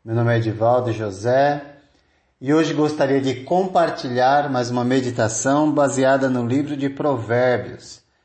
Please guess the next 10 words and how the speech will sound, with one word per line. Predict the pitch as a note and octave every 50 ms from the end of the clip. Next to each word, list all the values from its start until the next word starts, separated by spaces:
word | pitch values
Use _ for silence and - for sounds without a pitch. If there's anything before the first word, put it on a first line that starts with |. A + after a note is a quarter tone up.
| _ _ _
capítulo | - B2+ A#2+ B2 - E3+ E3+ F3+ E3+ E3+
dezoito, | D3+ D3+ D3 C3 A#2 A2+ A#2 C3 C#3+ D#3+ E3 E3 E3 - E3+ E3 E3+ - - _ -
verso | A2 G#2 B2+ C#3 C#3+ D3 D3+ D3 - - - D#3 D3+ D3+ - - - _ _ _
um. | - A#2+ A2+ A2 F#2+ - - - - _ _ _ _ _ _ _ _ _ _ _ _
Assim | - C3+ C#3 - - F#3 F#3 F#3+ E3+
diz | C3+ D3 D#3 E3 F3 F3 F3 - - - - - -
a | - C3+
palavra | C#3 - C#3+ C3 C3 C3 C3+ C3+ C3+ C3+
do | C3 C3 C3
Senhor: | A2+ - - C3+ B2 A#2 G#2 F#2+ -